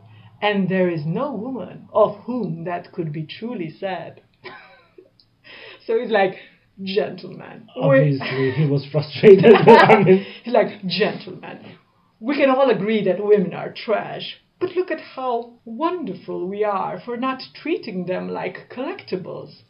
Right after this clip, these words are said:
Speaker 1: And, you know, of course, that sort of reductive view of the harem that he has is also due to, uh, decades, uh,
Speaker 2: Mm-hmm.
Speaker 1: of Westerners imagine, uh, imagining the harem as this,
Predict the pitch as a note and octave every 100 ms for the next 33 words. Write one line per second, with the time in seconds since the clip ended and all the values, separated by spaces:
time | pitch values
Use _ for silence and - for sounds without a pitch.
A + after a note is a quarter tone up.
0 | _ - F#3+ F#3+ G3 G3+ F3+ F3+ - G3+
1 | F#3+ F#3+ F#3 - - F#3 E3+ F#3+ F#3+ G#3+
2 | G#3 G#3 F#3+ F3 F#3 F3 F3 D#3+ D#3+ F3
3 | F#3+ F3+ - D#3+ - E3 F#3+ F3+ F3 D#3
4 | E3+ F3 D#3+ F3+ F3+ - F3+ F3 E3+ E3+
5 | E3+ E3+ E3 - - F3+ F3+ F3+ G3 F#3+
6 | - F#3 F#3 - - - D#3 - E3+ D#3
7 | - - F3 F3 F#3+ - F3+ E3+ E3+ E3
8 | F3+ F3+ F3 E3+ F3 F3+ - - E3+ -
9 | - _ - F#3 F#3+ F#3 F#3 F3 F3+ F3+
10 | - - F3+ D#3 F3+ F#3 F3+ F3 D#3+ F3+